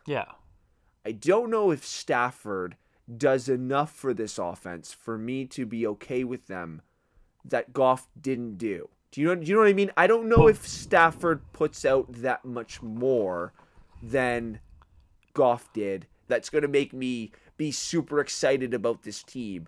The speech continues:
Speaker 1: Okay.
Speaker 2: having a new, rejuvenated offense.
Speaker 1: Okay.
Speaker 2: Cam Akers is injured.
Speaker 1: Yeah.
Speaker 2: Right?
Speaker 1: Yeah.
Speaker 2: Is he not missing
Speaker 1: Oh, he'll
Speaker 2: a
Speaker 1: be out for the year.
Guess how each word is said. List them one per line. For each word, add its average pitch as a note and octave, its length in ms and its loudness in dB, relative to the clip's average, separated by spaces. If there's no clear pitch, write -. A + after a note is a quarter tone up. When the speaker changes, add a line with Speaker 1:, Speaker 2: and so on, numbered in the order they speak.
Speaker 1:
Okay. C#3 180 -4
Speaker 2:
having C3 240 -2
a A#2 60 -6
new, C#3+ 640 2
rejuvenated A#2+ 880 -4
offense. - 640 -12
Speaker 1:
Okay. A#2+ 260 -6
Speaker 2:
Cam B2+ 200 0
Akers E3+ 360 6
is G#2+ 140 -10
injured. G#2 400 -6
Speaker 1:
Yeah. F3+ 260 2
Speaker 2:
Right? A2 500 0
Speaker 1:
Yeah. E3 160 -2
Speaker 2:
Is B2 140 -4
he B2 120 -6
not C3 480 0
missing C3 680 -6
Speaker 1:
Oh, D3+ 140 8
he'll D#3+ 160 6
Speaker 2:
a D3+ 40 4
Speaker 1:
be D3+ 80 2
out C3+ 120 2
for - 80 -10
the B2+ 120 -8
year. F#2 180 -10